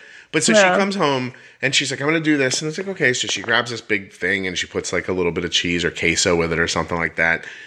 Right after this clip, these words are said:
Speaker 1: I see the laptop come out where she's gonna,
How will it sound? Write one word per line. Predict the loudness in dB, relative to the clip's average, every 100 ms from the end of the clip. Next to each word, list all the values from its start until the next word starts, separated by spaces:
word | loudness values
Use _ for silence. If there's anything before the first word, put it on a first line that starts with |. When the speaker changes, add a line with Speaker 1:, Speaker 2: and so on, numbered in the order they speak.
| -12
Speaker 1:
I | -4
see | -2 -2
the | -4
laptop | 0 0 -2 -4 -4 -4 -8
come | -4
out | -2 0 -2 -4
where | -4
she's | -2 -2
gonna, | -4 -4